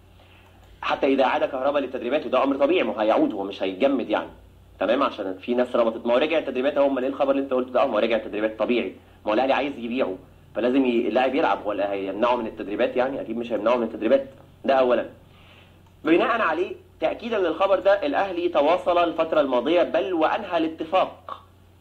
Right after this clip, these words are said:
مع اللاعب حمدو الهوني، لاعب الترجي التونسي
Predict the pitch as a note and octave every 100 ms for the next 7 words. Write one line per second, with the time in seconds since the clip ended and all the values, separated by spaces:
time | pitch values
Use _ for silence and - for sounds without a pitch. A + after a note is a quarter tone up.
0 | - A#2 A2+ B2 C#3 F3 D#3 - D#3 D#3+
1 | C#3+ A#2+ A#2+ D#3 F#2 D#2+ - - - -
2 | - - D3 C#3 - - B2 C#3+ C#3 -
3 | - A#2 E3+ F3 E3+